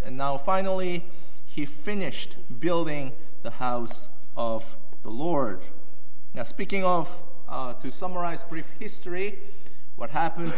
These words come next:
just before First Kings five, he prepared to build the temple, brought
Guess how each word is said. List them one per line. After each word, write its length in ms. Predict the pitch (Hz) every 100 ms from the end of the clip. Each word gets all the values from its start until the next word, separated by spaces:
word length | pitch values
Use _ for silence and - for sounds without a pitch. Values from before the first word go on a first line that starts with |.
| 139
just 320 | 143 160 -
before 500 | 160 - 165 175 180
First 300 | 175 175 165
Kings 220 | - 247 -
five, 500 | 175 180 185 180 - - - - - -
he 180 | - 165
prepared 960 | - 202 - - 196 196 202 202 196 - - -
to 80 | 156
build 440 | 175 180 185 170
the 100 | 170
temple, 720 | - 190 190 226 233 269 - - - - - - -
brought 560 | 151 170 - - -